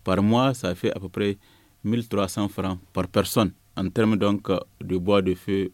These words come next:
pour satisfaire donc, les besoins donc, euh, de l'individu. Donc, vous voyez,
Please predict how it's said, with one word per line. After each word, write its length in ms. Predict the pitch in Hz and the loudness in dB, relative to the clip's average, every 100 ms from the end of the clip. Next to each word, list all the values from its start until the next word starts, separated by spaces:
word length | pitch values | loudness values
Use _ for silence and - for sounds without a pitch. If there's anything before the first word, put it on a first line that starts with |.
| _ | _
pour 180 | - 101 | -8 -8
satisfaire 460 | - 90 - - 92 | -4 -6 -6 -6 -4
donc, 260 | 95 95 | -4 -4
les 120 | 90 | -4
besoins 320 | 90 87 90 90 | -2 -2 0 0
donc, 340 | 87 90 - | 2 -2 -2
euh, 100 | 69 | -4
de 120 | 90 | 0
l'individu. 500 | 90 92 90 85 90 92 151 147 | 0 0 0 0 -2 -4 -14 -8
Donc, 360 | 87 95 92 | -2 -2 -2
vous 120 | 92 87 | -4 0
voyez, 340 | 92 104 135 | 2 4 2